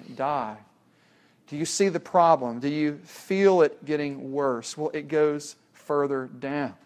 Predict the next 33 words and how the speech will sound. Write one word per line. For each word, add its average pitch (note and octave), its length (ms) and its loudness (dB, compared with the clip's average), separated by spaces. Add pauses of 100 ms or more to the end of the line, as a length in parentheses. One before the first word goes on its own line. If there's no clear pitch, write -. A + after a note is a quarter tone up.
(400)
down. B2 420 -2 (2000)
The E3+ 80 -6
problem G#3+ 400 6
increases E3+ 840 -2
because D3+ 400 -10
God G3 400 -4
is D#3+ 140 -10
a D3+ 240 -8 (100)
just F3+ 600 -8
God. A2 380 -6 (500)
He A3 420 -4
must D#3+ 680 -6 (140)
punish D#3+ 760 -10
sin. B2+ 540 -12
You C#3+ 100 -12
see, F#3 380 -2 (640)
if F#3 100 0
he C4+ 100 4
were C4+ 80 6
to G#3+ 60 2
just - 280 0
sweep C#4+ 360 4
sin A#3 380 0
under G#3 160 2
the F3 80 2
rug, E3 420 8
like D3+ 120 -2
we A#3 100 0
might G3+ 240 4
want G3 220 2
him F#3 180 -2
to D#3+ 80 -6
do, C3 420 -2